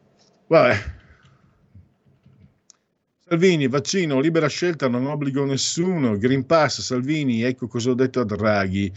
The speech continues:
Vaccino, Berlusconi, unico strumento per limitare il covid. Si obbligano i professori. Green Pass, Salvini, la politica ha il dovere di ascoltare le piazze, reddito di cittadinanza, Renzi anche oggi attaccato dai soliti haters.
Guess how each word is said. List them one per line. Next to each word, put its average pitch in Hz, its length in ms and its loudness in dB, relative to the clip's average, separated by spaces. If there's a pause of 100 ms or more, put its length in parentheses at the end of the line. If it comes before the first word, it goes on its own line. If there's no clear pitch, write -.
(460)
Vaccino, 131 680 2
Berlusconi, 139 680 2
unico 143 300 0
strumento 131 560 0
per 123 160 0
limitare 123 460 2
il 117 80 0
covid. 95 840 0
Si 101 260 -6
obbligano 123 540 2
i 117 80 0
professori. 117 800 2
Green 113 260 -2
Pass, 117 380 2
Salvini, 113 600 0 (420)
la 110 80 0
politica 123 440 0
ha 113 40 0
il 110 60 -2
dovere 120 260 -2
di 107 60 -4
ascoltare 117 460 -2
le 117 80 -2
piazze, 110 720 -2
reddito 113 480 -6
di 110 140 -4
cittadinanza, 120 960 -2
Renzi 120 500 -2
anche 117 200 -4
oggi 117 220 0
attaccato 110 480 -4
dai 104 140 -4
soliti 107 400 -4
haters. 113 840 -2